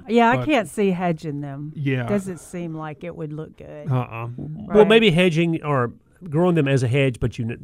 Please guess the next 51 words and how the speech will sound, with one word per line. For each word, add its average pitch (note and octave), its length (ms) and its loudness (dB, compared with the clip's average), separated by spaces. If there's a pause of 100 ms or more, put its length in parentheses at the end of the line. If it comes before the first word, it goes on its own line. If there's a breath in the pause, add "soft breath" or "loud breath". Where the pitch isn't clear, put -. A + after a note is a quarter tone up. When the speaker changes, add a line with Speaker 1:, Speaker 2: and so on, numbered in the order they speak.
(140)
Speaker 3:
uh, C3+ 80 -12
Speaker 1:
Don't F3+ 260 -4
prune A3 340 2
'em G3 80 2
Speaker 3:
that, F3 100 4
Speaker 1:
as E3 160 8
a - 100 -2
Speaker 3:
that D3+ 180 4
you C#3+ 60 6
never B2+ 200 4
Speaker 1:
hedge. - 60 -10
Speaker 3:
prune. C#3+ 260 4
Speaker 1:
Yeah. D#2+ 340 -14
Speaker 3:
But F3+ 100 4
see, G#3 140 4
I'm A3 160 4
just F#3+ 160 2
the D#3 80 2
opposite. D#3 440 0
I E3 120 -6
like G3+ 320 0
these D3 260 -2
smaller C#3 460 0
varieties, G#2 760 -6
you D3 140 -6
know, B2 80 -4
Speaker 1:
Mm-hmm. A#2 80 -4
Speaker 3:
like C#3 240 -4
the, A#2+ 440 -6 (500)
uh, A#2 220 -6 (260)
well, A2+ 340 -2
especially E3 400 -4
the G#2+ 140 -4
picture D#3+ 420 -2
of A2 160 -4
the G2+ 80 -4
Bayou F#2+ 400 -4
Bliss, F#2 460 -8
but A#2 320 -10
the, A2+ 340 -6 (400 soft breath)
uh, G#2 240 -10
vintage A#2+ 460 2
jade A2 500 0
and G2+ 220 -2
the, G#2 360 -8
you B2+ 120 -8
know, G2+ 180 -6
the G2+ 220 -6
swing A#2 340 -4
low A2 500 -2
and, G2+ 260 -6